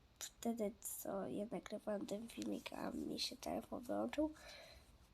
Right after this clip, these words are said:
e, to zaczął mi się rozładował, to wtedy weterynarz mówił, że te tabletki też można podawać po porodzie, na przykład jak z soczka robi, mm, to znaczy, że ją tam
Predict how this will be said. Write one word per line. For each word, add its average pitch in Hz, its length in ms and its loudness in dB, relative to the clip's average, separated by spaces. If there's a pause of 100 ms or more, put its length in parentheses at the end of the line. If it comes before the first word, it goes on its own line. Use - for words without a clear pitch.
e, 220 260 8
to 214 140 -2
zaczął 220 380 2
mi 220 140 0
się - 140 4
rozładował, 240 880 0 (640)
to 220 240 6
wtedy - 480 0
weterynarz 233 800 4
mówił, 220 460 2
że 214 160 2 (280)
te - 160 4
tabletki 240 520 2
też - 340 2
można 226 260 4 (120)
podawać 220 760 4 (180)
po 214 340 8
porodzie, 226 420 2
na 220 120 2
przykład - 500 0
jak - 340 0
z - 260 -2
soczka - 380 0
robi, 220 260 2 (500)
mm, 277 640 12 (760)
to 240 80 2
znaczy, 233 300 8
że 226 240 6
ją 220 140 4
tam 226 460 2